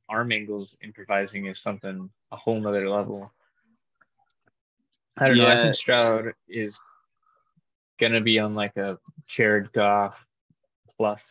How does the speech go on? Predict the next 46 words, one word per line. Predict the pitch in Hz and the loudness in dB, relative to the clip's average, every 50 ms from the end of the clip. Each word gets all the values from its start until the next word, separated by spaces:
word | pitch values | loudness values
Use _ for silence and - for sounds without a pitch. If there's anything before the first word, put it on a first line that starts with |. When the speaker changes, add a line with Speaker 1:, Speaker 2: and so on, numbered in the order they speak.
| _ - | _ -8
Speaker 1:
level, | 110 107 107 107 113 117 117 | -6 -6 -6 -6 -6 -8 -8
maybe. | 113 113 117 113 117 117 120 120 120 _ _ _ _ _ _ _ _ _ _ _ _ | -8 -8 -10 -10 -10 -10 -10 -12 -14 _ _ _ _ _ _ _ _ _ _ _ _
Like, | - 120 | 0 2
Speaker 2:
He | 127 135 | 2 4
Speaker 1:
he's | 139 | 4
not | 143 | 4
gonna | 139 131 | 4 4
Speaker 2:
has | 117 107 | 4 2
Speaker 1:
be | 104 104 101 104 | 2 2 0 0
insane. | 101 101 98 - | -4 -6 -12 -10
Speaker 2:
clearly | - - 143 147 143 123 113 110 | -4 0 2 2 4 2 2 2
better | 104 95 107 107 104 104 104 | 0 0 0 0 0 0 -2
mechanics. | 101 101 98 95 - - 104 104 101 98 98 98 - _ - - - - - - - - _ _ _ _ - | -4 -6 -8 -8 -8 -6 -6 -6 -6 -8 -8 -10 -12 _ -16 -14 -12 -12 -12 -14 -16 -20 _ _ _ _ -10
<laughs> | - - - - - - _ _ _ _ _ _ _ _ _ _ _ _ _ _ _ _ _ _ _ _ _ _ _ _ _ _ _ _ _ _ _ _ - _ _ _ _ _ _ _ _ | -10 -10 -10 -12 -16 -18 _ _ _ _ _ _ _ _ _ _ _ _ _ _ _ _ _ _ _ _ _ _ _ _ _ _ _ _ _ _ _ _ -20 _ _ _ _ _ _ _ _
Speaker 1:
That's | - 131 - | -6 -4 -2
what | - 190 | 0 0
he | 151 | 2
reminds | 117 110 110 107 107 107 | 2 2 0 -2 -2 -4
me | 107 104 | -6 -6
of, | 95 92 95 | -6 -6 -8
is | - - | -10 -8
Jared | - - 104 101 98 90 - | -4 -2 0 0 -2 -2 -4
Goff. | - 98 92 92 90 - _ _ _ _ _ _ - | -4 -4 -4 -4 -8 -12 _ _ _ _ _ _ -2
And | - 127 131 127 127 _ _ _ _ | 0 0 0 0 -4 _ _ _ _
look, | - 135 127 - - - _ | 0 0 0 -2 -4 -12 _
you | - 139 135 135 131 | -6 -4 -4 -4 -4
could | - 143 143 | -6 -4 -4
be | 147 143 | -4 -2
saying, | 131 - 151 139 135 123 117 | -2 0 0 0 0 0 2
"Why | 110 113 113 | 2 2 4
would | 113 117 113 107 | 2 2 0 -2
you | 117 113 107 | -4 -6 -4
wanna | 101 107 107 107 107 107 104 | -4 -4 -2 -2 -2 -2 -2
have | 113 110 101 101 | -2 -4 -6 -4
Jared | - 107 101 101 90 - | -4 -2 -2 -2 -4 -4
Goff | 104 98 98 101 - | -6 -6 -6 -6 -8
first | - 110 104 - - - | -8 -8 -8 -8 -6 -6
overall?" | 101 98 101 98 95 95 95 104 113 | -6 -6 -4 -4 -2 0 0 0 -2
But | 117 120 110 104 - | 0 0 -2 -2 0
then | - 113 120 | -2 -2 -2
it's | 120 110 - - | -2 -4 -6 -4
like, | 117 107 101 95 - _ | -2 -2 -2 -4 -6 _
Young | - 104 101 104 101 117 131 131 127 | -10 -6 -4 -2 -2 -2 -4 -4 -6
is | 117 110 - | -6 -8 -6
just, | - 113 104 - - | -4 -4 -4 -2 -2
like, | 110 98 95 | -2 -2 -2